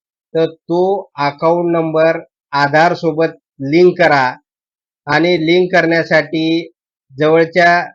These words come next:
बँकमध्ये जा आणि तिथे एक फॉर्म देण्या-, देण्यात येईल, तो फॉर्म पूर्णपणे भरून द्या आणि त्याला आपलं आधार कार्ड जोडा. म्हणजे एक ते दोन दिवसामध्ये आपला जो अकाउंट नंबर आहे त्याला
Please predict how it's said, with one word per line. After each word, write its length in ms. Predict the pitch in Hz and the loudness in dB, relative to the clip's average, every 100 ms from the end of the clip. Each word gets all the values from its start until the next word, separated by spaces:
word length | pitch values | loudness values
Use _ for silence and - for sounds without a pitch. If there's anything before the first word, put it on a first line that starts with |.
| - | -18
बँकमध्ये 800 | 135 135 151 165 165 170 156 156 | -6 0 2 2 -2 -2 0 0
जा 140 | 151 | 0
आणि 440 | 147 147 151 151 160 | 0 -2 -4 -2 -2
तिथे 680 | 185 151 170 175 185 160 | -4 -2 0 0 0 -4
एक 100 | 160 - - | -6 -8 -2
फॉर्म 300 | 151 170 175 | 2 2 0
देण्या-, 440 | 170 170 175 156 | 0 2 0 -2
देण्यात 340 | 143 156 156 | -2 0 0
येईल, 320 | 151 151 147 147 | 0 -2 -4 -2
तो 160 | 160 156 | -4 0
फॉर्म 200 | 156 160 | -2 -2
पूर्णपणे 580 | 165 160 160 160 160 151 | -6 -4 -4 -4 -4 -4
भरून 360 | 139 147 185 | -4 -2 0
द्या 240 | 165 143 127 _ _ _ - | 2 0 0 _ _ _ -6
आणि 220 | 143 165 | -2 -2
त्याला 280 | 165 160 160 | 0 0 2
आपलं 320 | 156 147 165 | 0 -2 -2
आधार 380 | 156 135 139 147 | -2 0 0 -2
कार्ड 400 | - 156 185 165 | -2 -2 0 -4
जोडा. 400 | 127 147 147 135 98 _ _ _ - | -4 0 2 0 -2 _ _ _ -8
म्हणजे 540 | 143 147 165 180 175 _ - | -4 -2 0 -2 -4 _ -6
एक 320 | 147 180 196 | 0 0 -2
ते 140 | 220 | -2
दोन 260 | 202 202 208 | 0 0 0
दिवसामध्ये 720 | 202 185 196 185 175 170 175 - _ - | 0 0 0 0 0 0 -2 -8 _ -6
आपला 840 | 135 143 - 170 175 175 175 180 - _ | -4 -4 -4 0 2 2 0 -4 -10 _
जो 460 | 147 165 170 175 151 139 | -6 -2 0 -2 -4 -8
अकाउंट 380 | 143 160 165 | -2 0 2
नंबर 320 | 165 160 160 160 | 0 -2 0 0
आहे 400 | 151 151 151 165 | 2 0 0 -2
त्याला 640 | _ 170 156 165 170 170 | _ -2 0 2 2 0